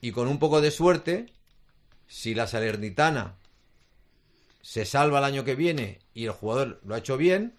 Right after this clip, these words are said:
es posible que nos paguen tres millones y medio. Esta es la historia de Vilena. Ya sé que no es una historia fácil. Es una historia con muchas partes.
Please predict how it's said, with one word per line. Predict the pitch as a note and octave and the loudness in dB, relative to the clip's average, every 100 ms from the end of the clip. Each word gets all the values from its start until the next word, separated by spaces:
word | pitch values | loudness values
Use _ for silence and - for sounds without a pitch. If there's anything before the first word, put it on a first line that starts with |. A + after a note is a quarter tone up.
| _ _ _ _ | _ _ _ _
es | A2 | -10
posible | - A#2+ D#3 D#3 D#3 | -6 -6 -2 -2 -2
que | C#3 G#2 | -4 -8
nos | F#2 | -6
paguen | C3 C3 C3+ D3+ - _ - - | -4 -2 -4 -6 -12 _ -20 -12
tres | - B2 C3 - | -4 -2 -2 -8
millones | G2+ G2 A2 A2 A2 - | -8 -4 -4 -6 -8 -12
y | A2 | -14
medio. | F2 E2 - - - _ _ _ _ _ - | -10 -2 -2 -2 -16 _ _ _ _ _ -6
Esta | D3+ G#3 | 0 4
es | G#3 | 6
la | D#3 | 6
historia | - F3+ F3+ | 6 6 6
de | D#3+ | 6
Vilena. | D#3+ F3+ C3+ F#2+ - _ _ _ _ _ _ _ _ _ _ | 4 2 0 -8 -18 _ _ _ _ _ _ _ _ _ _
Ya | B2 D3+ | 0 2
sé | F#3+ | 4
que | F#3+ | 4
no | F3 | 2
es | C3+ | 0
una | D3+ | -2
historia | - D#3+ C#3 | 0 2 2
fácil. | - C#3+ - F#2+ - - _ _ _ _ _ _ _ _ _ _ _ | 2 0 0 -10 -14 -20 _ _ _ _ _ _ _ _ _ _ _
Es | C3 | -2
una | D3+ | -2
historia | - E3 F#3 | 2 6 6
con | E3+ C#3 | 6 4
muchas | D3+ D3+ D3+ C#3 - | 2 4 4 2 -4
partes. | - D3+ F2+ - F2 - - | 0 0 0 -8 -14 -14 -20